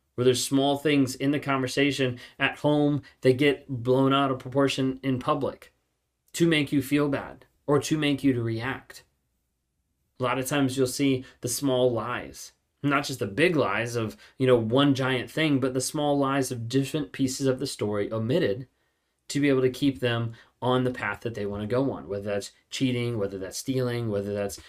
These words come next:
manipulation, whatever it might be. Gaslighting. It's oftentimes a common thing that comes with narcissism, and that is crazy making. It's literally designed to make the other person, the partner, the person in the relationship, feel like they're going insane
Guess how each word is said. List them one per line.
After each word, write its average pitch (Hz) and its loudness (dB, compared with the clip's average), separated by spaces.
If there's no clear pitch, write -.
manipulation, 120 0
whatever 143 2
it 139 2
might 127 0
be. 135 -2
Gaslighting. 120 -2
It's - -10
oftentimes 135 2
a 131 0
common 131 -2
thing 143 2
that 135 0
comes 139 0
with 139 2
narcissism, 135 -2
and 123 -4
that 135 -4
is 139 4
crazy 170 0
making. 98 -8
It's 139 2
literally 175 4
designed 143 0
to 147 2
make 151 4
the 170 4
other 175 4
person, 139 2
the 127 2
partner, 139 4
the 131 -2
person 151 0
in 147 0
the 147 0
relationship, 131 0
feel 208 2
like 139 2
they're 135 4
going 127 2
insane 120 -2